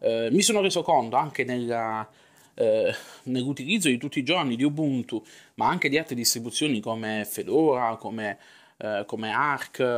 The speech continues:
eh, come tutte quante le derivate, come Manjaro e quant'altro,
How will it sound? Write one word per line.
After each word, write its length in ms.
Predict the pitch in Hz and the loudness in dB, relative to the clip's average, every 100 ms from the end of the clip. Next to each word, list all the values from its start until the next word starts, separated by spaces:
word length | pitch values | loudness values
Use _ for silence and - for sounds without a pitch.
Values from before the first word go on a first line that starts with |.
| 113 113 - - - | 0 -2 -6 -16 -4
eh, 160 | 104 | -4
come 240 | - 147 131 | 0 0 0
tutte 240 | 151 139 | -2 -2
quante 220 | 139 131 | -2 0
le 100 | 117 | 0
derivate, 720 | 113 117 120 147 131 - 107 - | 0 0 0 0 0 -2 -4 -6
come 240 | 110 110 | -12 -10
Manjaro 720 | 110 110 117 135 123 117 113 | -8 -8 -6 -2 -2 0 0
e 100 | 113 | -2
quant'altro, 720 | - 233 196 104 95 - 151 | 0 -2 -2 -4 -6 -6 -8